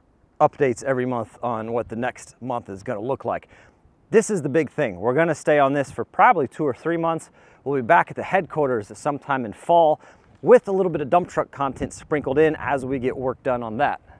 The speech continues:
The next two videos, while we wait for the rest of the lumber order to come in, which will be the deck,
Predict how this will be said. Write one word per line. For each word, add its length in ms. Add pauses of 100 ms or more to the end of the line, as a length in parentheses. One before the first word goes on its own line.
The 100
next 320
two 220
videos, 420
while 160
we 140
wait 280
for 840
the 80
rest 300
of 80
the 60
lumber 260
order 280
to 60
come 240
in, 140
which 160
will 80
be 100
the 100
deck, 360